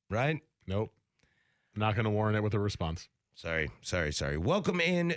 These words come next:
Speaker 1: to the Hot Corner as we are in Wild Card Baseball today. Uh, as you saw yesterday, the Rockies beat the Cubs in a wild game. We'll get to that later today. But right now we are in the middle of the American League Wild Card game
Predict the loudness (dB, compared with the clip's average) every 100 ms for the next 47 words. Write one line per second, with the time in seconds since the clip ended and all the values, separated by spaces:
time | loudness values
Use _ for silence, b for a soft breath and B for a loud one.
0 | -2 -2 0 0 -2 -2 0 0 0 0
1 | 2 0 -2 -4 -2 0 0 2 2 2
2 | 2 2 2 2 2 2 2 0 0 0
3 | 0 0 0 -2 -2 0 2 0 -2 _
4 | _ _ _ _ -20 -18 -4 0 2 2
5 | 2 0 -4 -4 0 0 2 2 2 2
6 | 0 0 0 2 2 0 B B B B
7 | B -2 0 2 0 0 2 2 0 0
8 | -2 -4 -4 -4 -2 2 2 0 -2 0
9 | 0 2 2 0 0 0 0 -2 -2 0
10 | 0 -2 -2 0 -2 -4 -6 -2 -2 0
11 | -2 -2 -2 -2 0 0 0 -2 -2 -2
12 | -2 -2 -2 -4 -2 -2 -2 -2 -2 -4
13 | -4 -4 -6 -4 -4 -4 -4 -6 -6 -4
14 | -4